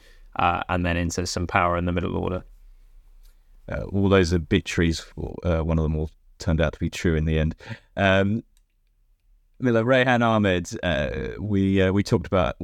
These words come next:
Speaker 2: you know, this being, um, a, a pretty key tour for loo-, uh, looking at how he fares at, at this,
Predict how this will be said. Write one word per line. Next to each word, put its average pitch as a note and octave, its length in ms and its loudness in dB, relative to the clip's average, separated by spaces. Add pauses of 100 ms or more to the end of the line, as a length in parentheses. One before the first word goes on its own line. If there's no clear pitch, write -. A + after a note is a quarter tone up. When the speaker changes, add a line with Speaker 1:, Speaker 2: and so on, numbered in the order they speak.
(180)
Speaker 2:
you F#2+ 140 -4
know, E2+ 140 0
this F2 180 -2
being, E2+ 360 2
um, E2 420 0 (160)
a, - 400 -2
a - 60 -6
pretty C#3 300 -2
key A2+ 220 0
tour A2 360 0
for G2 280 0
loo-, G2+ 180 -4 (100)
uh, E2 160 -2
looking G2+ 420 0
at - 120 -2 (220)
how F#2 240 -2
he G2 180 0
fares F#2+ 380 0
at, - 120 -6 (480)
at - 120 -6
this, - 540 -2